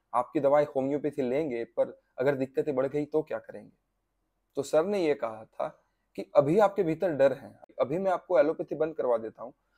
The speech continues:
और आपका माइंड उसी पर लगे, लगा रहेगा कि यार मैंने बंद कर दी है एलोपैथी,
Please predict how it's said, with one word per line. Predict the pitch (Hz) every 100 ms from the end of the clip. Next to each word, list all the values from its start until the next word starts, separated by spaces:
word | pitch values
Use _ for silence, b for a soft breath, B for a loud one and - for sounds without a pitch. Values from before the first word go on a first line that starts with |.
| _
और | -
आपका | 185 190
माइंड | 180 175 180
उसी | 175 208
पर | 180
लगे, | 135 117 113
लगा | 120 120 113
रहेगा | 113 107 113
कि | 127
यार | 131
मैंने | 123 131
बंद | 123 131
कर | 139
दी | 135 170
है | 160 -
एलोपैथी, | 120 113 123 143